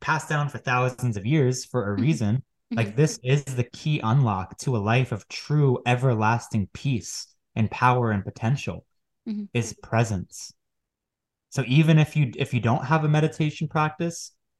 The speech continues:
Speaker 1: just five minutes a day. Start with five minutes a day. I do an hour a day.
Speaker 2: Mm-hmm.
Speaker 1: But really connecting with yourself, I have made the in-, like, the real foundation of my life and my devotion is to connect with myself and trusting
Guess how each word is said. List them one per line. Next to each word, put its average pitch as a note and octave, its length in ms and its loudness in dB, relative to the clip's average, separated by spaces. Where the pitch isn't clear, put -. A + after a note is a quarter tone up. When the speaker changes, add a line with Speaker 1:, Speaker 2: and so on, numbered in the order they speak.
Speaker 1:
just - 240 -12
five C3+ 200 6
minutes F3 260 6
a F3 40 6
day. G#2+ 260 6
Start - 300 4
with D3+ 120 2
five B2+ 240 6
minutes A#2+ 280 4
a - 20 -4
day. F#2 200 -2
I G2+ 120 4
do D3+ 220 10
an C#3+ 80 8
hour G#2 360 6
a F2 80 -2
day. F2 240 -6
Speaker 2:
Mm-hmm. A3+ 200 -4
Speaker 1:
But A2+ 180 -2
really D3 260 6
connecting C3 560 4
with B2 160 2
yourself, B2 440 2
I A2+ 160 6
have A#2+ 260 2
made A2 460 2
the A#2+ 140 2
in-, G#2+ 200 2
like, A2+ 260 -2
the A2 140 0
real B2 380 0
foundation A2+ 640 0
of G#2+ 100 -4
my G2+ 160 -2
life A2+ 380 0
and A2+ 80 2
my G2+ 100 2
devotion G#2+ 560 0
is G2+ 120 -2
to - 100 -4
connect A#2+ 400 0
with C#3 160 -2
myself A#2+ 520 0
and G#2 140 -2
trusting E3 640 2